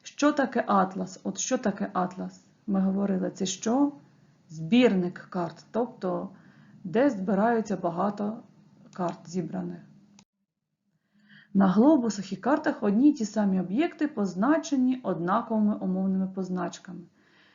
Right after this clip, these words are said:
Знаючи їх, ви можете прочитати карту. Для того, щоб навчитися працювати з картою, потрібно знати її основні складові. До них належить назва карти, умовні позначення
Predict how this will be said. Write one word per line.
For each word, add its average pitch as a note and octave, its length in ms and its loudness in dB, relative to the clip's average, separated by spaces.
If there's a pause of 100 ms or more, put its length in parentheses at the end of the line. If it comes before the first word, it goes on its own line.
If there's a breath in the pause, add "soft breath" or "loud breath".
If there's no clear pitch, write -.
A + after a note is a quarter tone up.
(640 soft breath)
Знаючи B3 560 4
їх, D#4+ 300 -2
ви B3+ 120 0
можете D#4 460 0
прочитати A#3 720 -4
карту. G3+ 560 -6
Для F3+ 220 -4
того, B3 440 -2
щоб G3+ 260 -4
навчитися G#3+ 460 -2
працювати G#3 460 -6
з - 80 -16
картою, C#4+ 480 -2
потрібно C#4+ 600 0
знати C#4 480 0
її B3+ 320 -2
основні B3 480 -2
складові. A3+ 720 -6 (400 soft breath)
До G#3 180 0
них D#4+ 260 0
належить F#3+ 600 -2
назва A#3 640 0
карти, A#3+ 500 -8 (460 soft breath)
умовні C#4+ 500 0
позначення C4+ 960 -2